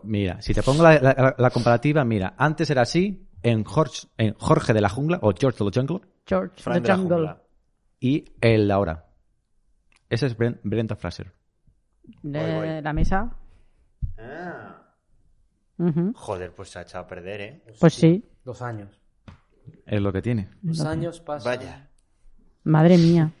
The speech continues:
Speaker 1: Sigamos.
Speaker 3: Pa' vestir santos no hemos quedado.
Speaker 1: Sigamos. El, nuestro amigo John Wick o Keanu Rivers. Keanu Rivers,
Speaker 3: ¿Qué
Speaker 1: ¿sabes
Speaker 3: quieres
Speaker 1: quién?
Speaker 3: que elija?
Speaker 2: Sí.
Speaker 1: <laughs> No, porque es el mismo.
Speaker 3: <laughs> Ah.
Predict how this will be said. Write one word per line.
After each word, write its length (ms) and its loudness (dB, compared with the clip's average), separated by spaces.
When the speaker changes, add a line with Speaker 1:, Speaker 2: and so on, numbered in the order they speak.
Speaker 1:
Sigamos. 460 0
Speaker 3:
Pa' 120 -2
vestir 320 -4
santos 360 -10
no 120 -12
hemos 200 -14
quedado. 320 -18
Speaker 1:
Sigamos. 600 -4
El, 260 2
nuestro 220 -2
amigo 520 0
John 320 6
Wick 300 0
o 240 -2
Keanu 260 2
Rivers. 480 0
Keanu 160 0
Rivers, 280 -2
Speaker 3:
¿Qué 160 -14
Speaker 1:
¿sabes 180 4
Speaker 3:
quieres 200 -2
Speaker 1:
quién? 120 -4
Speaker 3:
que 60 -6
elija? 180 -8
Speaker 2:
Sí. 220 8
Speaker 1:
<laughs> 280 -2
No, 180 2
porque 140 2
es 40 2
el 80 4
mismo. 380 2
Speaker 3:
<laughs> 60 -20
Ah. 220 -12